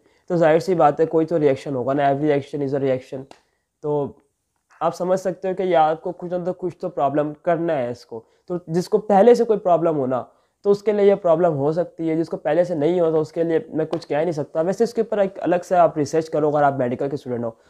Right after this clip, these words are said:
और नीचे बड़ा सा कमेंट यहाँ पे पोस्ट करो, मैं उसको पिन करूँगा और रिसर्च करके बताओ यार, ताकि सबको पता तो चले। खैर, ये थी हमारी आज की वीडियो। अगर कोई टॉपिक रह गया हो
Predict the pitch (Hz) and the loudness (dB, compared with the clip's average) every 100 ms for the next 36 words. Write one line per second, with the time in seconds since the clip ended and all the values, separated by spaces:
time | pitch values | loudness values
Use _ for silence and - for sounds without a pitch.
0 | _ 151 165 190 151 156 170 175 165 156 | _ -2 0 0 2 4 4 2 -2 0
1 | 160 151 143 143 147 143 - _ _ 151 | 0 2 2 2 0 -2 -4 _ _ -2
2 | 156 156 151 151 151 151 175 - 160 160 | -2 0 0 2 0 0 -4 -2 -2 0
3 | 151 139 131 127 _ _ _ - 127 127 | 0 0 -2 -4 _ _ _ -8 -2 0
4 | 127 127 127 - _ _ _ _ _ - | 0 0 -2 -4 _ _ _ _ _ -8
5 | 151 160 202 202 190 190 151 165 180 202 | -4 0 2 2 2 2 2 2 2 2
6 | 175 160 156 156 147 165 160 165 165 - | -2 -4 -6 -8 -4 -4 -2 0 -2 -4
7 | _ _ _ - 202 196 - _ _ _ | _ _ _ 8 10 8 2 _ _ _
8 | _ 165 202 208 196 185 160 151 - 180 | _ 0 2 2 2 2 4 2 0 -2
9 | 151 156 151 - _ 151 170 180 170 165 | 2 2 0 -6 _ -4 -2 -2 -2 -2
10 | 151 160 147 135 151 151 120 | -2 -2 0 2 4 4 2